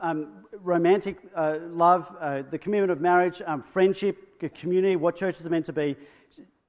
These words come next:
you have to give up some level of that self-asserting individual freedom to do whatever you want, or you'll never ever get that community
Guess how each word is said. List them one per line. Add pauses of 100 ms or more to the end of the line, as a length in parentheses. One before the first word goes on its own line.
you
have
to
give
up (160)
some
level
of
that
self-asserting
individual
freedom (960)
to
do
whatever
you
want, (960)
or
you'll
never
ever
get (440)
that
community